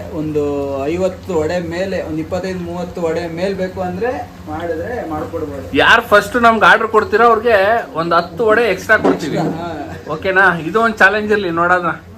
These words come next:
Speaker 1: ಮತ್ತೆ
Speaker 2: ಯಾರಾದ್ರೂ ನಿಮ್ಗೆ ಆರ್ಡರ್ ಕೊಡ್ತಾರ.
Speaker 1: ಮತ್ತೆ ಏನೋ ಹೇಳಕ್ ಬಂದೆ ಕಣ.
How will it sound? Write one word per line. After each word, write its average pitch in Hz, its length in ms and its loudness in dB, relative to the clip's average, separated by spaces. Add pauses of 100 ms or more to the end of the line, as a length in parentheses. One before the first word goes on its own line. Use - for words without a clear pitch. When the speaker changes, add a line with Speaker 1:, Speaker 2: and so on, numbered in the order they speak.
(160)
Speaker 1:
ಮತ್ತೆ 208 440 -6
Speaker 2:
ಯಾರಾದ್ರೂ 180 420 0
ನಿಮ್ಗೆ 156 480 -2
ಆರ್ಡರ್ 151 280 2
ಕೊಡ್ತಾರ. 151 320 -2
Speaker 1:
ಮತ್ತೆ - 960 -14
ಏನೋ 185 140 -10
ಹೇಳಕ್ 175 280 -8
ಬಂದೆ 165 200 -10
ಕಣ. 170 160 -10